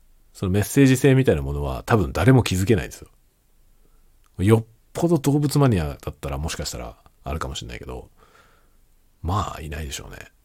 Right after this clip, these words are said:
そこまで。もうほんと学者みたいなレベルで知らないと無理だと思うね。だからね、だから演出とか映像表現的に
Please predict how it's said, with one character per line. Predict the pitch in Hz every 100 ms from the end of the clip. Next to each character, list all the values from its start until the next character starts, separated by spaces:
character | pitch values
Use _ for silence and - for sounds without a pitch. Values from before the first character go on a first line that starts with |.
| _ _
そ | - 67
こ | 67
ま | 57
で。 | 69
も | 71
う |
ほ | 107
ん | 107
と |
学 | 73 65 -
者 | - 120
み | 127
た |
い | 95
な | 69
レ | 73
ベ | 71
ル |
で | 69
知 | -
ら | 67
な | 67
い | 69
と | 71
無 | 71
理 | 64
だ |
と | -
思 | - 73
う |
ね。 | 78 _ _ _ _ _ _ _ _ _ _ _ _ _ _ _ _ _ _ _ _ _ _ _ _ _ _ _ _ _ _ _ _ _
だ | 104
か | 98
ら | 67
ね、 | 62 76 - _ _ - _ _ _ _ _ _ _ _ _
だ | 113
か | 98
ら |
演 | 110 120
出 | - 123 117
と | 117
か | 95
映 | 85
像 | 104
表 | 113 123 117
現 | 107
的 | 110 98 95
に | 120 80